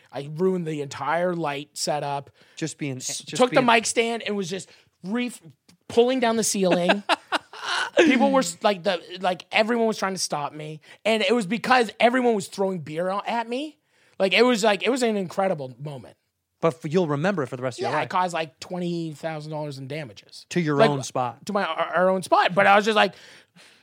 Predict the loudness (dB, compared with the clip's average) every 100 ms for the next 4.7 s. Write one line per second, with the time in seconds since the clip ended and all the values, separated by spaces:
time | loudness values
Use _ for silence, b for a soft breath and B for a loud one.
0 | B -2 -2 2 4 8 8 8 8 6
1 | 6 2 4 4 4 4 6 4 4 2
2 | 2 0 -2 0 0 2 2 2 0 -2
3 | 0 2 2 4 2 4 2 2 -2 -2
4 | -4 -4 0 0 2 -2